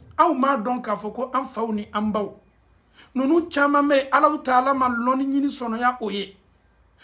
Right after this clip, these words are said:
N'olu kulo donna nin kuma sugu ɲɔgɔnna la, ja karamɔgɔ y'an gɛn ka bɔ fɛn min ma san bi saba. Karamɔgɔ y'an bali fɛn minnu ma san bi naani. Ja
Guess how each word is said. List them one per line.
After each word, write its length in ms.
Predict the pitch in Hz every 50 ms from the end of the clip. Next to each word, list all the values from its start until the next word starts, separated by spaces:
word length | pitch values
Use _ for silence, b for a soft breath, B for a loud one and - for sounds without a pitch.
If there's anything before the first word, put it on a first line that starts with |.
| b b b
N'olu 460 | 233 330 392 320 277 330 320 - -
kulo 200 | - 302 302 311
donna 260 | 302 302 262 277 294
nin 160 | 294 269 220 -
kuma 160 | 269 302 -
sugu 220 | - - 285 320 294
ɲɔgɔnna 380 | 269 247 233 240 247 269 262
la, 160 | 220 202 - - _ _ _ _ b b b b b b b 240
ja 280 | 160 269 277 320 - -
karamɔgɔ 420 | - 254 247 247 247 311 330 311 277
y'an 220 | 277 277 277 277
gɛn 160 | - 285 285
ka 120 | 233 247 226
bɔ 120 | 214 262
fɛn 200 | - - 262 269
min 100 | 269 254
ma 120 | 240 233 208
san 240 | - 208 208 208 208
bi 100 | - 240
saba. 320 | - 254 196 180 160 - - _ _ B B B B B B
Karamɔgɔ 380 | 262 269 269 285 339 349 349
y'an 200 | 320 302 311 311 302
bali 160 | 294 277 269
fɛn 180 | 240 254 320 302
minnu 220 | 262 269 285 302
ma 120 | 311 277
san 240 | - - 240 226 226
bi 120 | 220 302 285
naani. 400 | 262 240 233 233 226 220 220 B B B B B B
Ja 260 | 233 180 277 285 302